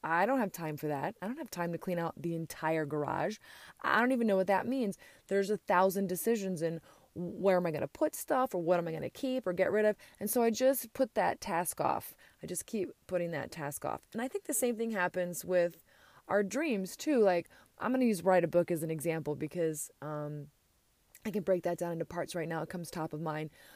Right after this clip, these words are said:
We're gonna write a, I'm gonna write a book someday, or we're gonna write a book someday.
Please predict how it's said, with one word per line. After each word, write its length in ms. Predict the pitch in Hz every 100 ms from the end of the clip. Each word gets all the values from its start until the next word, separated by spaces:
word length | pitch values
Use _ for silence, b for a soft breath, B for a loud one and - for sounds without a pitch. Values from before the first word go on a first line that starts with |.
| B
We're 100 | 208
gonna 140 | 247 214
write 180 | 180 190
a, 80 | -
I'm 80 | 196
gonna 140 | 208
write 180 | 190 220
a 40 |
book 260 | 180 233 -
someday, 420 | - 160 147 135
or 100 | 131
we're 120 | 160 196
gonna 160 | 220
write 160 | 220 220
a 60 |
book 240 | 190 233 -
someday. 560 | - 165 156 151 143